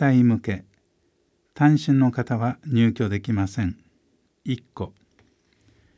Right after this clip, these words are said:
同営船岡団地、二エルディーケー、二階、一般世帯向け、単身の方は入居できません。一戸。申し込み方法。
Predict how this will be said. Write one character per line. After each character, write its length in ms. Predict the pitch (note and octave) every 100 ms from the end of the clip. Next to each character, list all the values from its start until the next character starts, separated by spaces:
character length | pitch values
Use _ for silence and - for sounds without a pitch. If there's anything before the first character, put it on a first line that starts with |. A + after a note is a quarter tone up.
| _ _ _ _ _ _ _
同 320 | C#3+ D3 C#3
営 340 | C3 A2+ G2+ - _
船 400 | - - D#3+ F3
岡 220 | E3+ E3+
団 300 | C3+ C3+ A2+
地、 340 | F#2+ - F#2+ - _ _ _ -
二 320 | C3+ E3 E3+
エ 120 | D#3
ル 140 | D3
デ 120 | B2+ C3+
ィ 120 | A#2
ー 40 | A2+
ケ 120 | A#2
ー、 220 | F#2+ D#2+ _ _ _ _ -
二 180 | A#2
階、 360 | A#2 A2+ G2 F#2 _ _ _ _ _ _ -
一 180 | B2+ B2 -
般 220 | E3 D#3
世 140 | - C#3+ C#3+
帯 160 | C3
向 140 | A#2 A2+
け、 300 | A2+ G#2 - _ _ _ _ _
単 200 | C#3 C#3
身 260 | - C3
の 100 | B2
方 280 | A2+ A2 A#2
は 180 | A#2 C#3 -
入 240 | A2 A2
居 160 | G#2+ G#2
で 100 | G2
き 140 | -
ま 120 | G#2
せ 200 | F#2 -
ん。 160 | F#2 F2 _ _ _
一 240 | - B2 - -
戸。 180 | F2+ - _ _ _ _ _ _ _ _ _ _ _ _ _ _ _ _ _ -
申 220 | D3+ F3
し 80 | F3+
込 140 | - F3
み 120 | E3+
方 280 | E3 D3 A#2
法。 360 | - F#2 F2+